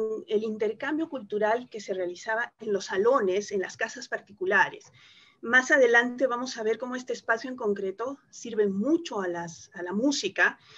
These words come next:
porque es allí donde se intercambian los principal-, las principales corrientes musicales de la época.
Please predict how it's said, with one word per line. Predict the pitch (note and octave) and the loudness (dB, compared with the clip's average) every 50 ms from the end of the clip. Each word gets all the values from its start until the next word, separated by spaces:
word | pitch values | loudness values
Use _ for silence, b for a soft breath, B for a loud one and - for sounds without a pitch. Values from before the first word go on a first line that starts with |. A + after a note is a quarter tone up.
| B B | B B
porque | _ A3 G#3+ G#3+ D#4 | _ -2 -2 0 -2
es | E4+ E4+ F4 | -2 0 0
allí | F#4 F4 D#4+ D4 C4 B3+ C4 C4 | 2 2 2 0 0 -2 -4 -4
donde | B3+ B3+ A#3+ G#3+ G3+ | -4 -2 0 0 -2
se | - - B3 | -2 -4 -4
intercambian | C4 C4+ C4+ C4+ C4+ - A3+ G#3+ A3 A#3 A#3 | -4 -4 -4 -4 -4 -4 -4 -4 -4 -4 -8
los | A3+ - | -8 -10
principal-, | - - G3+ G3 G3+ - - G3 - _ A#3 A3+ A3 | -10 -6 -6 -6 -6 -6 -12 -18 -4 _ 0 0 2
las | A3 G#3 G#3 | 0 -4 -2
principales | - G3+ G3+ - G3+ B3+ C4+ C#4 C4+ | -4 -8 -8 -6 -8 -6 -6 -6 -6
corrientes | - - G3+ G3 G3+ G#3+ A#3 A#3+ B3+ B3 A#3 G3+ G3 | -4 -4 -4 -2 -2 -4 -4 -4 -4 -4 -6 -6 -8
musicales | F#3 - F#3 F3+ - F#3 F3 F3 E3+ E3+ | -8 -6 -6 -6 -6 -6 -6 -6 -8 -8
de | F3+ | -6
la | E3+ F3 E3 D#3+ | -6 -4 -4 -4
época. | D3+ D3 - - - - - - | -6 -8 -12 -16 -20 -20 -20 -20